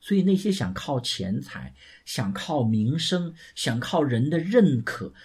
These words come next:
想靠权势得到心灵安息的人，他一直永远得不到安息。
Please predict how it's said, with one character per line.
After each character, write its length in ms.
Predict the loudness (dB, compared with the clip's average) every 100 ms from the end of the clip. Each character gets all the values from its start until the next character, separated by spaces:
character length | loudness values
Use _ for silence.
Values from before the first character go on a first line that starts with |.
| -12
想 240 | -4 -4
靠 260 | -4 -4 -4
权 500 | 0 0 2 2 4
势 320 | 6 6 4
得 200 | 0 0
到 120 | 0
心 220 | -2 -2 -2
灵 140 | -4
安 200 | -4 -6
息 180 | -6 -6
的 100 | -8
人， 160 | -8 -10 -16 -20 -18
他 240 | -8 -6 -6
一 180 | -8 -6
直 500 | -4 -6 -6 -8 -10 -12 _ -8
永 340 | -4 2 4
远 240 | 2 0 -8
得 160 | -12
不 100 | -10
到 160 | -14 -16
安 140 | -20 -20
息。 280 | -16 -16 -18